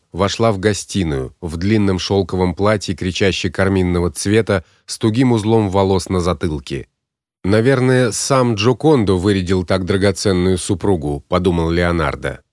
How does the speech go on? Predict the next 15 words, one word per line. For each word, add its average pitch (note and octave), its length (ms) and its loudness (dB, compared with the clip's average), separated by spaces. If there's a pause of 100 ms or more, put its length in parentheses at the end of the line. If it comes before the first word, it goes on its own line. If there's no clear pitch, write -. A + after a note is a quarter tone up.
(400)
От F2 200 -2
этого F#2+ 340 2
жуткого F#2 580 -2
кроваво-красного F#2 920 0
балахона F2+ 580 0
разило F#2+ 400 0
той A2 280 0
же F#2 160 0
безвкусицей, F#2 960 -2 (140)
что - 300 0
и G#2 40 4
от G2 140 0
убранства G2+ 500 0
музыкальной F#2+ 600 2
гостиной. E2+ 720 -2